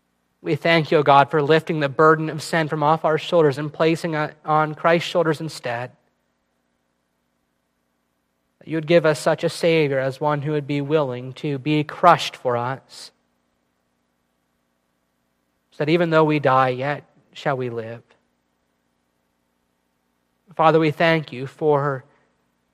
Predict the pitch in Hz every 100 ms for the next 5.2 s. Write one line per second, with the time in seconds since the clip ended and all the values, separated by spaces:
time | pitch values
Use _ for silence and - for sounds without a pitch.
0 | _ - 170 175 180 170 170 - 175 170
1 | 156 131 127 135 - 175 165 151 160 139
2 | 156 156 160 - 175 143 135 135 175 175
3 | 165 - 165 147 143 160 156 156 135 151
4 | 175 156 165 135 143 147 147 160 143 143
5 | 143